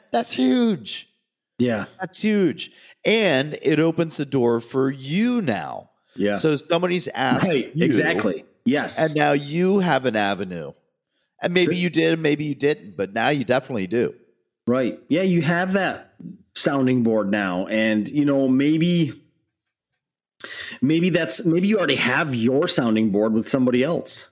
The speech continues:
Speaker 2: and that's okay too.
Speaker 1: Yeah.
Speaker 2: Maybe you're just gonna be the sounding board for other people. You
Speaker 1: But it
Speaker 2: might
Speaker 1: gives
Speaker 2: have
Speaker 1: you, it gives you strength though too. If you're, if you're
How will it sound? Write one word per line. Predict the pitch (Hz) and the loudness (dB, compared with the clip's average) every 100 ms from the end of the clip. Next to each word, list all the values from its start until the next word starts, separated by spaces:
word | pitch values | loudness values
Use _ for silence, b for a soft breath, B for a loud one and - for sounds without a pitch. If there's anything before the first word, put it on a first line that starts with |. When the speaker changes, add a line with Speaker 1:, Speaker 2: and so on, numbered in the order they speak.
| B B | B B
Speaker 2:
and | 123 | -2
that's | 131 131 | 0 0
okay | 151 135 143 | 0 2 0
too. | 127 156 165 92 - _ _ _ | 0 0 0 -2 -8 _ _ _
Speaker 1:
Yeah. | 120 170 | -4 0
Speaker 2:
Maybe | 160 160 170 | 2 2 0
you're | 147 156 165 | 2 2 2
just | 160 156 - | 2 0 2
gonna | 143 131 | 2 2
be | 123 127 | 2 2
the | 117 | 2
sounding | 120 135 123 123 | 0 0 2 2
board | 117 117 120 | 2 2 0
for | 117 123 110 | 0 -2 0
other | 123 | 0
people. | 117 156 - 107 - _ _ _ B B - | 0 0 0 -4 -6 _ _ _ B B -2
You | 214 | 0
Speaker 1:
But | |
it | |
Speaker 2:
might | 208 | 2
Speaker 1:
gives | 196 143 | 2 0
Speaker 2:
have | 135 | -4
Speaker 1:
you, | 165 - _ _ _ _ _ _ _ _ _ B B - | -8 -12 _ _ _ _ _ _ _ _ _ B B -2
it | 147 | 2
gives | 190 175 | 2 2
you | 170 | 0
strength | 160 - 185 208 | 0 0 0 0
though | 120 110 | 0 0
too. | - 175 196 | 2 0 2
If | 98 - | 2 0
you're, | 120 135 | 0 0
if | - - 117 | 0 -2 -2
you're | 135 180 202 | 0 0 0